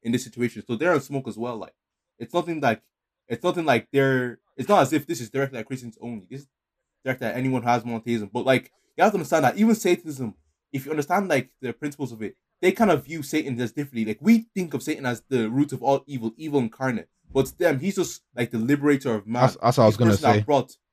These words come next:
Speaker 1: yeah, he's the one that brought
Speaker 2: They, it's not,
Speaker 1: who
Speaker 2: it's,
Speaker 1: allowed
Speaker 2: it's
Speaker 1: us
Speaker 2: not
Speaker 1: to
Speaker 2: like,
Speaker 1: know.
Speaker 2: it's not like they follow the devil because he's evil. They follow him because
Speaker 1: Mm.
Speaker 2: they like him as the rebel and they see him as the guy that gives them free thought and whatnot.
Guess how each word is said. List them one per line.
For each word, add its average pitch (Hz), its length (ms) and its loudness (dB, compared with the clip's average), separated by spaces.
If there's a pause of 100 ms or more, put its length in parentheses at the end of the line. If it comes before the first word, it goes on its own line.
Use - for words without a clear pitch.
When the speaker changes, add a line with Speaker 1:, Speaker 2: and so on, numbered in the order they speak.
(480)
Speaker 1:
yeah, 120 140 0
he's 170 160 -10
the 185 40 -6
one 185 120 -4
that 123 200 4
brought 151 140 6
Speaker 2:
They, 120 180 10
it's 131 180 6
not, 160 160 12
Speaker 1:
who 147 60 4
Speaker 2:
it's, 135 80 10
Speaker 1:
allowed 170 120 10
Speaker 2:
it's - 80 8
Speaker 1:
us 147 40 4
Speaker 2:
not 165 120 12
Speaker 1:
to 147 60 10
Speaker 2:
like, 127 220 12
Speaker 1:
know. 123 80 -6
Speaker 2:
it's 131 120 4
not 170 100 10
like 143 140 12
they 104 100 8
follow 127 680 12 (220)
the 104 120 2
devil 107 520 6 (340)
because 95 340 0
he's 92 220 -4
evil. 90 480 0 (260)
They 98 80 -4
follow 127 320 8
him 113 120 8
because 107 240 4
Speaker 1:
Mm. 104 40 2
Speaker 2:
they 98 80 4
like 107 240 6
him 104 160 4
as 95 180 4
the 90 120 0
rebel 92 400 2
and 85 120 -4
they 85 80 -2
see 104 240 0
him 92 140 4
as 85 160 -2
the 98 100 -6
guy 95 180 2
that 90 160 0
gives 87 180 0
them 92 100 2
free 92 240 -2
thought 90 260 -2
and 85 80 -4
whatnot. 85 340 -2